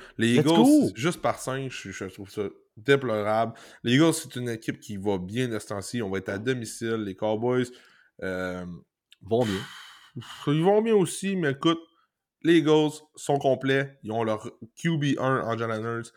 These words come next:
Speaker 1: Les Cowboys vont encore manquer Dak Prescott. Cooper Rush fait ce qu'il peut, mais là, il va affronter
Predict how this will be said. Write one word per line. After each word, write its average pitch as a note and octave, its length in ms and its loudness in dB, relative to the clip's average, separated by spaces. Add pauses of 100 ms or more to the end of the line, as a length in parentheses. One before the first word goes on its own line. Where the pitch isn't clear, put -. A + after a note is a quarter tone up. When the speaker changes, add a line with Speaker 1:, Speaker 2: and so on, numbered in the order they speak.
(140)
Speaker 1:
Les - 80 -12
Cowboys C3+ 360 4
vont A#2+ 140 -4
encore C3+ 220 0
manquer B2 320 -4
Dak A#2 240 -4
Prescott. A#2 480 0 (300)
Cooper B2 220 0
Rush C3 260 4
fait A2+ 140 -6
ce - 100 -10
qu'il G#2 200 -8
peut, A#2+ 360 0 (240)
mais G2+ 140 -2
là, A2+ 180 4
il G#2+ 100 2
va G2 140 2
affronter G#2 560 -2